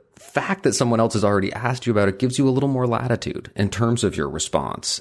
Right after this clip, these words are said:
And I like your sample scripts, Lizzie, that went all the way from acknowledging how uncomfortable the question makes you feel to just declining to get into it,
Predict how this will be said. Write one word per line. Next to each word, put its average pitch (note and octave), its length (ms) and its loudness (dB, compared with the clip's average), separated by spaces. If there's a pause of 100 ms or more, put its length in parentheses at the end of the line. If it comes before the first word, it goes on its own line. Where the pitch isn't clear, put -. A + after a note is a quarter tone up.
(120)
And F#2 180 2
I F2+ 60 4
like F#2+ 420 2 (400)
your G2 220 4
sample G#2 400 0
scripts, - 420 -4
Lizzie, E2 320 -2
that D#2 220 -2
went F2 220 -2
all F2+ 200 2
the F#2 120 2
way F2 320 2
from F2 600 0 (680)
acknowledging G2 720 2
how F2+ 200 0
uncomfortable A2 540 -2
the A2+ 80 0
question A#2 420 -2
makes A#2 260 -2
you A#2+ 100 4
feel A#2+ 440 2
to - 160 -4
just F#2+ 220 -2
declining F#2 680 0
to G2 100 0
get E2+ 220 0
into G2+ 320 2
it, B2+ 260 -2